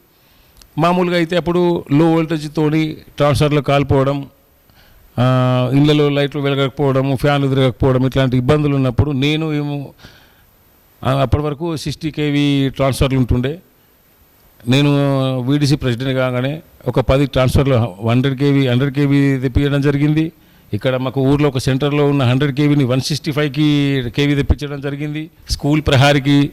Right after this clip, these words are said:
జాలీ ఫెన్సింగ్లు, అలాగే, ఆ, ఇక్కడ ఉన్న కొన్ని చిన్న చిన్న డెవలప్‌మెంట్ విషయాలలో ఇక్కడ మేము స్పందించుకుంటాం. వీడీసీ నుంచి ఎక్కడ చిన్న రోడ్లు కానీ, ఎక్కడైనా వర్షాలు వచ్చినప్పుడు ఆ గుంతలు కానీ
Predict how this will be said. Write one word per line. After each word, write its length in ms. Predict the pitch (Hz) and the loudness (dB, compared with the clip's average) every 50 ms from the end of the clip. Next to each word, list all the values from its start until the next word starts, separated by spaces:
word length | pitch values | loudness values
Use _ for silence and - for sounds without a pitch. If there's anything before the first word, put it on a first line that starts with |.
| - - - | -8 -12 -4
జాలీ 300 | 101 110 123 127 139 143 | 0 2 4 4 4 2
ఫెన్సింగ్లు, 640 | - - 135 131 - 151 147 143 143 143 143 156 170 - _ _ _ _ - - - - _ _ _ _ _ - - - - - - - - - 123 | 2 2 0 2 2 2 4 4 4 2 2 0 -4 -10 _ _ _ _ -20 -20 -20 -20 _ _ _ _ _ -20 -20 -20 -20 -20 -20 -14 -6 0 2
అలాగే, 580 | 131 147 151 147 139 147 147 143 143 139 139 - - - - _ - - - - - - - - - | 4 4 4 4 4 4 4 4 2 2 -2 -6 -16 -20 -20 _ -20 -20 -20 -20 -20 -20 -12 -2 0
ఆ, 60 | 127 127 127 131 | 2 4 4 4
ఇక్కడ 280 | 131 135 - 147 139 | 4 2 2 2 2
ఉన్న 180 | 139 139 143 139 139 139 135 135 131 131 127 127 127 123 117 - | 2 4 2 2 2 2 2 2 2 0 0 0 0 -2 -2 0
కొన్ని 220 | 147 143 143 143 139 135 135 135 135 131 127 127 127 127 123 123 117 117 - - - - 170 - _ - - - - - - - - - - - - - - - - - - - | 2 4 4 4 4 4 2 2 2 2 2 0 0 -2 -4 -6 -8 -10 -12 -18 -20 -20 -20 -20 _ -20 -20 -20 -20 -20 -20 -20 -20 -20 -20 -20 -20 -18 -16 -14 -14 -14 -8 -2
చిన్న 140 | - 156 170 | 0 0 0
చిన్న 200 | 143 190 190 175 147 135 131 123 120 117 110 110 | 2 0 0 0 0 0 0 0 -2 -4 -2 0
డెవలప్‌మెంట్ 380 | 139 156 180 190 170 180 160 | 2 2 2 2 0 -4 -2
విషయాలలో 580 | 160 156 - 160 147 139 131 127 135 165 196 202 | -2 -2 0 0 0 0 0 0 -2 -2 -4 -6
ఇక్కడ 320 | - - 165 - 165 151 | -6 -8 -6 -2 0 0
మేము 340 | 147 139 147 151 151 147 143 | 0 2 2 0 0 0 0
స్పందించుకుంటాం. 680 | 127 - - 160 165 180 196 175 - - 156 120 110 120 | -2 0 0 0 2 2 0 -2 -2 -6 -4 -2 0 0
వీడీసీ 320 | 139 143 147 135 - 139 | 2 2 2 0 0 0
నుంచి 260 | 127 113 95 - 101 95 | 0 -2 -2 -4 -6 -2
ఎక్కడ 260 | 107 127 127 - 156 | -2 -2 0 0 -2
చిన్న 200 | 139 - 139 127 113 | -2 -2 -2 0 0
రోడ్లు 300 | 120 135 139 131 135 127 | 2 2 2 2 2 2
కానీ, 260 | 123 127 120 123 127 | 2 2 2 2 0
ఎక్కడైనా 400 | 127 123 113 - 127 127 127 127 | -2 -2 -2 -2 -2 0 0 0
వర్షాలు 340 | 120 120 123 - - 135 131 | 0 -2 -2 -2 0 0 0
వచ్చినప్పుడు 420 | 120 - - 127 123 107 - 123 123 | 0 0 2 0 2 2 2 0 0
ఆ 40 | |
గుంతలు 380 | 117 104 123 127 120 - 127 127 | 0 0 -2 -4 -2 -2 -2 -2
కానీ 360 | 123 123 123 120 123 127 127 | 0 0 0 0 -2 -6 -8